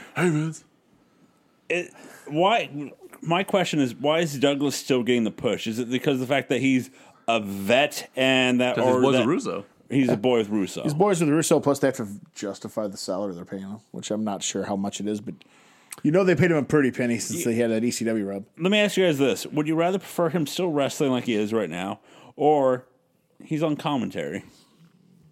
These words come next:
Speaker 1: Rather he be anywhere else.
Speaker 2: But
Speaker 1: It's not my
Speaker 2: because
Speaker 3: No,
Speaker 2: of the
Speaker 3: honestly,
Speaker 2: contract,
Speaker 3: he,
Speaker 2: because
Speaker 3: he
Speaker 2: of the contract.
Speaker 3: may not be terrible on commentary once you give him a shot. I'll tell you one thing. Um, fast forward to T N A, he was a pretty good backstage, uh, interviewer.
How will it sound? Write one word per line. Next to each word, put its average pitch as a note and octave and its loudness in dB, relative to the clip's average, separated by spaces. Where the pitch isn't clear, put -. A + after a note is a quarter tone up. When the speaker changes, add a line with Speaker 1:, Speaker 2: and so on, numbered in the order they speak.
Speaker 1:
Rather A2+ -4
he A2 -6
be G2+ -2
anywhere G2 -2
else. G2 -6
Speaker 2:
But E3+ 2
Speaker 1:
It's G2 -6
not - -8
my D3+ -4
Speaker 2:
because F#3 4
Speaker 3:
No, D4 8
Speaker 2:
of E4 4
the C4+ 6
Speaker 3:
honestly, C#4 6
Speaker 2:
contract, D3+ 4
Speaker 3:
he, - -8
Speaker 2:
because G3 2
Speaker 3:
he A#3+ 6
Speaker 2:
of D#4+ 4
the D4+ 4
contract. D4+ 6
Speaker 3:
may F4+ 4
not D#4 2
be G#3+ 4
terrible C#3+ 2
on F2+ -8
commentary G2 -4
once F#2+ -6
you G#2+ -2
give G#2 -2
him G2 -6
a G2 -8
shot. - -4
I'll G3+ 0
tell A3 6
you F3 6
one G3 2
thing. D#3 2
Um, D3+ 2
fast - 0
forward F#3+ 4
to A#2+ -6
T - 2
N D3 4
A, F3+ 2
he F3 4
was A#3+ 4
a A3+ 4
pretty G#3+ 4
good F3 4
backstage, B2+ 0
uh, G#2+ 0
interviewer. G#2 -2